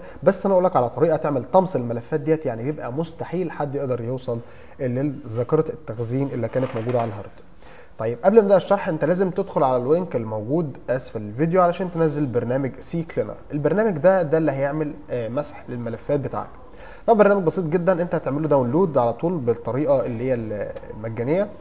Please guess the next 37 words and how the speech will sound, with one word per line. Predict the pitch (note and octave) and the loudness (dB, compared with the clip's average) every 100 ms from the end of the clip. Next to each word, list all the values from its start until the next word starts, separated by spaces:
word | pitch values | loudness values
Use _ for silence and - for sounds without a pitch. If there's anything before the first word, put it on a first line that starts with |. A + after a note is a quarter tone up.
| - - - | -18 -16 -10
زي | A#2 B2 | -2 0
ما | |
أنت | A#2+ | -2
شايف | - A#2 A#2+ | -6 -6 -6
هنا | |
كده. | A2+ C#3+ G3 | -6 -2 -2
بعمل | D#3+ F3 F3+ | 2 0 0
تنصيب، | - A#2 - E3+ F3 | -4 -6 -4 -2 0
وبعد | D3+ E3 | 4 4
ما | D3+ | 4
أخلص | B2 D3 C3+ | 0 -4 -4
تنصيب | A#2 G#2+ - C#3+ C#3 | -8 -10 -6 -6 -4
أبدأ | - - C3 B2 - | -8 -6 -2 -2 -2
أفتح | B2+ - - | -8 -10 -10
البرنامج. | D3+ C#3 A#2+ G#2 - - - - - - - - - - - - - - | -6 -4 -4 -8 -12 -18 -20 -20 -18 -16 -16 -16 -16 -18 -18 -16 -16 -8
زي | C3 F#3+ | 2 4
ما | |
أنت | A3+ | 6
شايف | A3+ G#3 | 4 2
البرنامج | D#3+ C#3 D#3+ F3+ | 2 4 4 4
ده، | D3 E3+ | 6 10
واجهة | E3+ D#3+ E3 C3 | 10 8 0 -2
البرنامج، | A#2+ A#2+ B2 D3+ D#3+ D#3 - | 0 2 2 0 0 -4 -8
آه، | B2+ A#2+ A#2 A2 G#2+ G#2+ G#2+ | -4 -2 -2 -4 -6 -6 -8
بالشكل | B2 B2 D#3+ - C3 | -8 -6 -6 -2 0
ده | C#3+ | 0
كده. | - F3+ G#3 - | 2 0 0 0
طبعًا | G3+ G3 | 4 6
بيعتمد | D3 C3+ D#3 | 6 4 2
على | D3+ D3 C#3+ | 2 2 0
حسب | D#3+ C#3+ - | -4 -6 -4
سرعة | D#3+ D#3 - D3 | 0 0 0 -4
الجهاز | A#2+ A#2 A#2 C3+ D3+ A#2 | -8 -6 -2 0 -2 -4
بتاعك، | A2 A2 D3+ E3+ F#3 - - - | -6 -2 0 0 -4 -14 -18 -8
هيخلص | C3 C#3 D#3 D3 - | -6 0 0 0 -2
معاك | A#2 A#2+ | -6 -6
بوقت | A2+ B2 | -2 -2